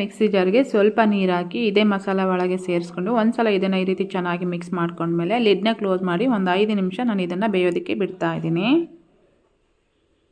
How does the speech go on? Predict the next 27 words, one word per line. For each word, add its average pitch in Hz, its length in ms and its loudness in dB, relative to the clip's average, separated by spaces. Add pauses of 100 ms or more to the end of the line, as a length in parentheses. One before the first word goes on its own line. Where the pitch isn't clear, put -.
(340)
ಈ 233 40 2 (120)
ಮಸಾಲೆನ 226 480 4
ಈ 208 100 4
ರೀತಿ 196 300 2
ಬೇಯಿಸ್ಕೋಬೇಕಾದ್ರೆ 180 880 0
ಸ್ಟವ್ನ 185 340 0 (100)
ಲೋ 175 80 2 (120)
ಫ್ಲೇಮಲ್ಲಿ 175 420 0
ಇಟ್ಟೆ 214 240 -4
ಬೇಯಿಸ್ಕೋಬೇಕು, 165 720 -2
ಇಲ್ಲಾಂದ್ರೆ 190 380 0
ಅದು 180 120 0 (100)
ತಳ 160 140 4 (120)
ಹಿಡಿದ್ಬಿಡುತ್ತೆ. 156 640 -4 (1500)
ಒಂದು 247 120 4 (100)
ಐದು 254 160 2
ನಿಮಿಷ 247 180 2 (200)
ಆದ್ಮೇಲೆ 202 380 2
ಲಿಡ್ನ 196 280 2 (100)
ಓಪನ್ 185 300 2 (100)
ಮಾಡಿ 175 340 0 (400)
ಇದಕ್ಕೆ 220 300 0
ಬೇಕಾಗಿರೋಂಥ 202 600 2 (120)
ಸ್ಪೈಸಸ್ನ 185 560 -2 (160)
ಆ್ಯಡ್ 175 220 2
ಮಾಡ್ಕೊಳ್ಳೋಣ. 160 440 0 (1500)
ಒಂದು 214 160 4